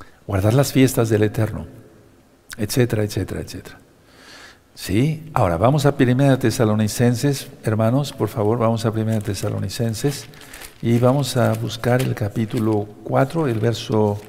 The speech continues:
bendito seas, Abacados, cuatro, verso siete. Primera Tesalonicenses cuatro, verso siete. ¿Ya lo tienen?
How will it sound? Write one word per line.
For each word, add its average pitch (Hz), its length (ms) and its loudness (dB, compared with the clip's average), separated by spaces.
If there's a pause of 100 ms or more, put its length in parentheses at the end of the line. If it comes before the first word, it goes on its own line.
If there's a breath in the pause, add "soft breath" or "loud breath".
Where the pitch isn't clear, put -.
(1120 loud breath)
bendito 104 420 -4
seas, 107 580 -4
Abacados, 104 760 -2 (560 loud breath)
cuatro, 120 280 2
verso 110 320 2
siete. 90 360 -4
Primera 131 320 4
Tesalonicenses 120 800 0
cuatro, 139 480 0 (420 loud breath)
verso 113 400 0
siete. 85 480 -6 (3000 soft breath)
¿Ya 110 140 0
lo 107 120 2
tienen? 165 400 -2